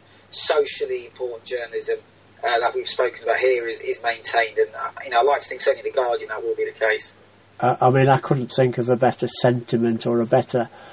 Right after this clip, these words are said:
Speaker 2: uh, considered viewpoint than the one that you've just left, uh, with me and my audience for the show. It's been a great pleasure,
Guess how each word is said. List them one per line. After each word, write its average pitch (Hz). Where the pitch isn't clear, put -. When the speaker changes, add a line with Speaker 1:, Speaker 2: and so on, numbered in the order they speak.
Speaker 2:
uh, 117
considered 117
viewpoint 117
than 117
the 117
one 117
that 120
you've 117
just -
left, -
uh, 113
with 113
me 113
and 110
my 113
audience 117
for 117
the 117
show. 117
It's -
been 139
a 123
great 147
pleasure, 127